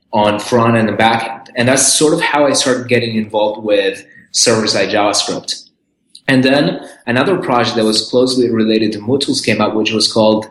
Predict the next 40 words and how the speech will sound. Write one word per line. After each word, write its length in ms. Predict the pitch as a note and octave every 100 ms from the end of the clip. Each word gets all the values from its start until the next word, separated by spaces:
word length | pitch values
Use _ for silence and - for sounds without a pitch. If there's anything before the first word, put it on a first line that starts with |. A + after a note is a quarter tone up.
| - _ _ -
uh, 240 | G#2+ G#2 -
APE, 540 | A2+ G2 - - - _ -
Ajax 680 | A#2+ B2 C#3+ C#3+ - - -
Push 580 | - A#2+ A#2 - - - A#2+
Engine. 500 | G#2 F#2+ F2+ E2+ - B2
And 160 | A#2
you 100 | A#2
kinda 180 | C#3+ C3+
see 200 | - C3
where 440 | A#2+ A2+ A2 - - _ _ -
things 200 | A#2+ A2+
are 120 | G#2
going 320 | B2 A#2 G#2+
there, 200 | F#2+ F#2
because 460 | F#2+ G#2+ G#2 - - - -
that 100 | C3
was, 280 | C3 - A#2+
I 60 |
think, 300 | A2+ B2+ A#2
in 140 | A2+ G#2+
two 180 | - A#2
thousand 600 | A2 A2 G#2+ G#2 G2+ G2 _ _ _ _ _ A2+
eight 480 | A#2+ D3 D3 - -
or 80 | A#2+
two 140 | D3+
thousand 320 | C#3+ C#3 D3
nine. 420 | C#3+ C#3+ C#3+ C#3+ - - - -
Their 160 | B2+ C3
idea 260 | B2+ B2+
was, 160 | A#2 G#2+
"Okay, 520 | A2 A2+ G#2 F#2 - _ -
Ajax 340 | A#2+ C3 B2+
is 260 | C3 - -
fine, 320 | C3+ A#2+ A2
but 120 | A2
we 80 | A2
also 180 | A2+ A#2+
need 140 | A2+
to 120 | - -
push 720 | - C3 A#2 - - -